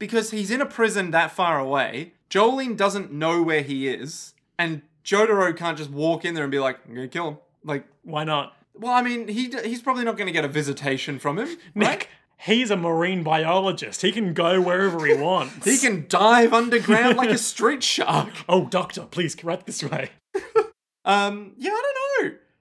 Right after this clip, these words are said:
Speaker 1: I don't know how they're gonna resolve this.
Speaker 2: Okay, well, we'll find out next time on JoJo's World,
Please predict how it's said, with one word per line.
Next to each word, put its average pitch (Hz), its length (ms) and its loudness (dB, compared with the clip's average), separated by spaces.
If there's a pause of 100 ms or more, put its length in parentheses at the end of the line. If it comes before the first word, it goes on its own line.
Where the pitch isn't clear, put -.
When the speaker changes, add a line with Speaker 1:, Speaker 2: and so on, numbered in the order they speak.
Speaker 1:
I 277 60 -6
don't 370 360 0
know 370 220 0
how 349 100 -2
they're 339 140 -4
gonna 330 140 -2
resolve 294 460 -2
this. - 220 -8
Speaker 2:
Okay, 202 320 2
well, 214 260 4
we'll 214 140 0
find 254 340 0
out 202 160 0
next 190 300 -6
time 170 420 -2 (240)
on 156 360 -4 (200)
JoJo's 247 680 4
World, 165 560 0